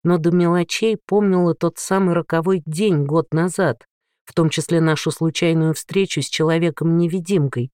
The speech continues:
как и крестила его я в прошлый раз. Сейчас он засомневается во времени суток, а потом предложит донести сумку. «Добрый день. Или уже вечер?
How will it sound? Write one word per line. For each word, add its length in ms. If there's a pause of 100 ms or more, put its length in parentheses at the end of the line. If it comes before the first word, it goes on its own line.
как 220
и 60
крестила 520
его 280
я 120
в 80
прошлый 460
раз. 320 (440)
Сейчас 460
он 140
засомневается 1000
во 120
времени 440
суток, 600 (360)
а 200
потом 600 (140)
предложит 760
донести 540
сумку. 600 (1500)
«Добрый 420
день. 280 (540)
Или 180
уже 260
вечер? 440